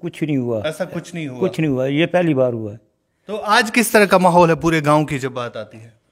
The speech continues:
Speaker 1: आज तो सभी से अपने, अपने घर के लिए, राखी के लिए तैयार हैं। कोई आएगा तो उसके साथ तो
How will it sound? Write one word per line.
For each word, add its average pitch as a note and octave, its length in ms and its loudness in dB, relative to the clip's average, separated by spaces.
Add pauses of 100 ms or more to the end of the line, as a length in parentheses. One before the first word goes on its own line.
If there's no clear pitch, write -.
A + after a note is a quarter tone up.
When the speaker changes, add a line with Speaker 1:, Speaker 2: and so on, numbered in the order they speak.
(440)
Speaker 1:
आज A#3 280 6
तो D4 100 2
सभी A3+ 260 -4
से B3+ 180 -2
अपने, A3 360 4
अपने A3+ 220 4
घर E3+ 180 6
के G3+ 120 0
लिए, G#3+ 440 2
राखी D#3+ 300 2
के G#3 120 0
लिए G3 480 0 (160)
तैयार F#3 360 6
हैं। C4 340 -2 (1500)
कोई F3+ 160 6
आएगा F#3 340 6
तो G3 180 -2
उसके E3+ 240 -6
साथ F3 200 2
तो F3+ 380 -6